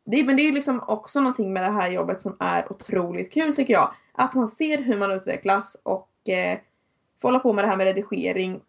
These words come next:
och allt med det här med fotofilmning. Någonting som jag tycker är jätteroligt. Och jag tror att många, eller ja, alla som håller på med YouTube tycker det är väldigt roligt. Och det är liksom typ hälften, hälften är att jag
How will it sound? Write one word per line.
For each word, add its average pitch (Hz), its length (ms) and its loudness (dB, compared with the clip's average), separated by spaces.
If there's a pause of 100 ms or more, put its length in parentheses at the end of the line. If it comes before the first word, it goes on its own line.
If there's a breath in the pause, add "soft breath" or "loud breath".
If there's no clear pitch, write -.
och - 340 -6 (220)
allt 190 200 0
med 190 120 -4
det 190 60 2
här 175 160 -2
med 175 340 -4
fotofilmning. 190 680 -4
Någonting 190 240 -2
som 190 140 -4
jag 262 300 2
tycker - 200 -4
är - 80 0
jätteroligt. 208 520 2
Och - 40 2
jag 202 80 -4
tror 269 240 6
att 214 260 -2 (440)
många, 185 420 2 (220)
eller 185 220 2
ja, - 320 2
alla 208 240 2
som 269 120 2
håller 214 120 4
på 220 100 0
med 190 100 0
YouTube 180 220 -6
tycker 202 220 -4
det 254 60 4
är 196 120 2
väldigt 190 240 0
roligt. 208 320 -2
Och - 340 -8 (100)
det 214 100 2
är 233 60 4
liksom 233 280 2
typ 180 160 -2 (100)
hälften, 208 640 -2 (400)
hälften 247 360 0
är 208 160 4
att 214 120 -6
jag 190 260 2